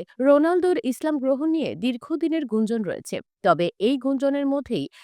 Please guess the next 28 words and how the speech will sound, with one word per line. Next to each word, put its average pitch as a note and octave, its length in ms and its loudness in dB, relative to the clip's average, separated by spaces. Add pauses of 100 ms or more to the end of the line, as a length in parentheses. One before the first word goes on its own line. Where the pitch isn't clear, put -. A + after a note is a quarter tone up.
টেলিভিশনে E4 640 0
এক F3 220 -2
শোতে C4+ 360 0
অংশ A#3 320 0
নিয়ে D4 240 -2 (100)
আবদুল্লাহ B3 500 2
বলেন, B3+ 300 -2 (160)
রোনালদো D#4 540 6
ইসলাম A3+ 360 -4
গ্রহণ A#3 280 -4
করতে C#4+ 300 -4
আগ্রহ E3+ 420 -4
প্রকাশ - 340 -6
করেছেন। C3 380 -4 (300)
সৌদি C#4+ 340 2
আরবের D4+ 300 0
সংস্কৃতি G#3 680 -2 (100)
ও F3 100 2
কালচারের G#3 520 -2
প্রতি G3 340 -6 (380)
রোনালদোর C#4+ 520 4
শ্রদ্ধাবোধের C4+ 960 -2
কথাও E3 340 -2
তুলে A3 260 -4
ধরেন A3+ 320 -4
তিনি। - 220 -6 (100)
তিনি A#3+ 220 2
বলেন, G#3+ 320 0